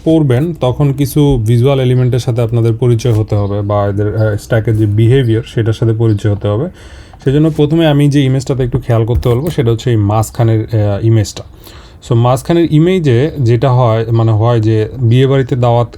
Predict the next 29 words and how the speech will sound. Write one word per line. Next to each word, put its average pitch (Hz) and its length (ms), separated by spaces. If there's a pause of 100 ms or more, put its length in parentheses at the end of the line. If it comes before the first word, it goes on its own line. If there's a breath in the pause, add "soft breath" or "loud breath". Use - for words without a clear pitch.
খাইতে 131 300
গেলে 120 280
দুইটা, 143 720 (120)
মানে, 110 180
আপনি 107 220
চেয়ারে 156 280
বসে 160 220
খান 185 200
আর 185 80
আপনার 123 300
কাছে 120 260
কিছু 131 200
প্লেট 175 280
দেয়া 107 220
থাকে। 98 220 (600 loud breath)
তো 123 80
সেই 135 180
প্লেটগুলা 127 720
দেখা 113 240
গেল 110 200
যে 107 360
আমি 104 440
এই 107 320 (240)
প্লেটটাও 127 600
কপি 117 220
করে 113 220
এনে 110 160
বসায় 104 380
দিই, 120 180